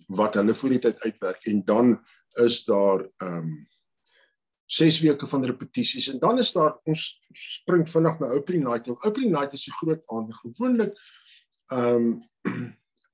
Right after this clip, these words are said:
is soliste en almal baie op hulle senuwees met openingsaand. Want dis openingsaand. Ek meen, daar's geweldige druk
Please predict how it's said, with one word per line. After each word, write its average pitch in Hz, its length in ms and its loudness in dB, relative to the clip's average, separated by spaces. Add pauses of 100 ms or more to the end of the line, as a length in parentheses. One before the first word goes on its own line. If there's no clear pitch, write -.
(120)
is - 340 0
soliste 123 640 2
en 123 100 0
almal 123 280 0
baie 104 220 -2
op - 100 -10
hulle 110 120 -4
senuwees 104 520 -4
met 87 140 -20
openingsaand. 85 540 -12 (440)
Want 196 120 2
dis - 240 0
openingsaand. 175 500 -4 (200)
Ek 113 140 -10
meen, 131 200 -2
daar's 117 260 0
geweldige 160 720 -4
druk - 340 -10